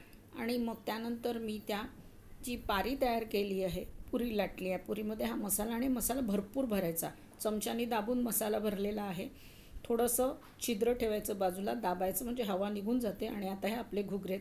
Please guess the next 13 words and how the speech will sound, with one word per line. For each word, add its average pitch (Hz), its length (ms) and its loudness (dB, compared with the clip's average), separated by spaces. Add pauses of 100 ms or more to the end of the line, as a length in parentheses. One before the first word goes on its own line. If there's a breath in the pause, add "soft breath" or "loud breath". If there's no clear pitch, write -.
तयार 170 220 4
झाले 190 300 4
आहेत. 214 100 2 (560 loud breath)
तयार 233 280 8
झालेले 233 400 6
घुगरे 214 340 2
आपण 208 240 0
आता 202 280 -4 (400 loud breath)
कडक 220 340 2
तेलामध्ये 185 520 -2 (280)
तळून 285 340 4
घेतो 233 320 2
आहे. 185 260 0